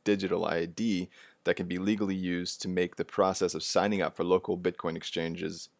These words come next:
easy. Brisbane-based Bitcoin exchange Digital Surge is the first to accept digital I D. A Chinese arbitration court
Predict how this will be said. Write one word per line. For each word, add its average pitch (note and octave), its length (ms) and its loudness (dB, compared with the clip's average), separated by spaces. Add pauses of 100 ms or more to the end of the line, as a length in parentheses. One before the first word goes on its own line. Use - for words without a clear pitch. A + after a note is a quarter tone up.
(100)
easy. F#2+ 460 -6
Brisbane-based F2 840 0
Bitcoin F2+ 300 -2
exchange E2+ 600 -4
Digital G2+ 340 2
Surge E2 580 -2
is F#2+ 120 -2
the G2+ 100 0
first - 600 0
to F2+ 140 -8
accept - 440 2 (160)
digital E2+ 420 0
I E2 140 0
D. E2 320 -10
A F#2 80 -2
Chinese F2+ 500 0
arbitration F2+ 560 2
court D#2+ 300 -2